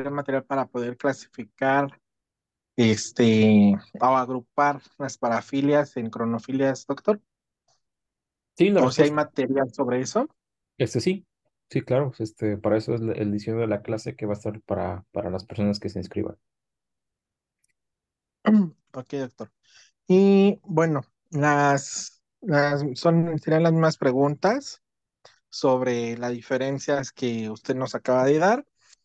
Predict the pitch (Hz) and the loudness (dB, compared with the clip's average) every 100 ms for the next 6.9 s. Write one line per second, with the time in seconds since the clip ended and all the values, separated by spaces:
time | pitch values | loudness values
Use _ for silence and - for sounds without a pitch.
0 | _ _ _ 185 190 208 185 185 160 _ | _ _ _ -2 0 2 2 0 -2 _
1 | 170 165 175 160 170 156 147 151 - 139 | -4 -2 -2 -2 -4 -6 -6 -6 -6 -6
2 | 135 147 175 160 147 151 151 151 147 156 | -6 -4 -2 -2 0 -2 0 0 2 -2
3 | 143 143 143 139 135 139 139 139 139 127 | -4 -8 -6 -6 -4 -2 -2 0 0 -2
4 | - 127 123 - 247 339 _ _ _ - | -8 -8 -4 0 0 -2 _ _ _ -14
5 | 143 143 135 131 131 135 127 120 131 127 | -10 -6 -2 -4 -4 -10 -8 -8 -6 -6
6 | 135 156 165 202 - 127 120 113 | -4 -4 -2 -2 -2 -4 -4 -8